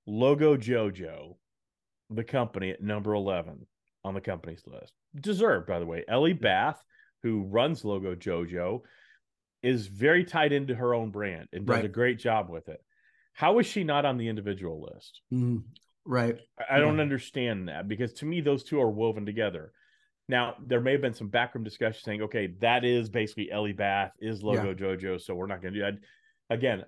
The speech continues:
Speaker 1: I always want more transparency with these things. It's a thing I always complain about. I wanna know what the met-, criteria was, the metrics and all that. Um,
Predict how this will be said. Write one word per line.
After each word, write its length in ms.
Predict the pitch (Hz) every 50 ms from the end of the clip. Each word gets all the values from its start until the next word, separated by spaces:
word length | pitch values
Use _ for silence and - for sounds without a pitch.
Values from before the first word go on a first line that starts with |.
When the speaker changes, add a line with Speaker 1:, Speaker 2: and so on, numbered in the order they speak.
| _ -
Speaker 1:
I 120 | 107 107
always 200 | 104 117 131 127 131
want 160 | 147 143 139
more 100 | 143 139
transparency 680 | - - 151 147 139 - - 151 147 143 131 - 127
with 140 | 113 110 107
these 200 | - 107 98 -
things. 260 | - 110 104 104 95
It's 160 | 98 87 - 95
a 40 |
thing 200 | - 107 101 95
I 80 | 92 82
always 420 | - - 104 107 113 117 113 -
complain 420 | - - 131 117 - 143 143 143 123
about. 380 | 104 95 98 92 90 95 - - -
I 100 | 90 90
wanna 420 | 92 95 101 104 110 117 117 117
know 160 | 113 113 107
what 300 | 101 98 104 101 98 -
the 220 | - 101 92 87 - _ _ _ -
met-, 540 | 101 95 95 95 95 107 120 120 - -
criteria 500 | - - 113 98 - - 151 151 147 139 131
was, 300 | 127 123 123 120 117 113
the 60 | 117
metrics 380 | 107 110 107 107 - 107 - -
and 60 | 107
all 80 | 104 101
that. 300 | 104 104 101 101 98 - _ _ _ _ _ _ _ _ _ -
Um, 440 | - 90 87 85 82 82 80 82